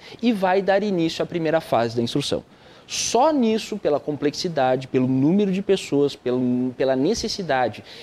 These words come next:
de ter as garantias processuais, de um devido processo legal, do contraditório, da ampla defesa, tudo isso acaba levando tempo.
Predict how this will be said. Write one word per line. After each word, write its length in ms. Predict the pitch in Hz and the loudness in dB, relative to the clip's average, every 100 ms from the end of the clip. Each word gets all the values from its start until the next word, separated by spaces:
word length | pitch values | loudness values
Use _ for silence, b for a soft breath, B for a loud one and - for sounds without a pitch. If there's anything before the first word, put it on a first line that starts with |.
| B | B
de 340 | 113 127 131 - - - | -2 2 2 0 -14 2
ter 260 | 156 151 B B | 2 2 B B
as 220 | - 101 113 | -8 -4 2
garantias 440 | 120 113 - 165 | 2 2 0 0
processuais, 600 | 180 175 180 151 131 113 | 0 -2 0 2 2 2
de 40 | |
um 40 | 113 | -2
devido 260 | 104 131 | -2 -2
processo 460 | 147 151 - 156 165 | -2 -4 -2 -4 -2
legal, 360 | 156 127 120 101 | 0 2 2 0
do 80 | |
contraditório, 800 | - 110 120 139 156 139 127 110 | -6 -8 -6 -6 -2 2 4 2
da 100 | 101 | -2
ampla 160 | 110 131 | -4 -2
defesa, 560 | 147 - 135 123 104 - B B - | -4 -2 0 0 0 -12 B B -6
tudo 200 | - 247 | 0 2
isso 280 | 220 240 240 B - | 4 2 -4 B -6
acaba 480 | 190 196 - 202 196 | -6 -4 0 2 2
levando 280 | 196 196 208 | 2 0 -2
tempo. 240 | - 98 | -2 -4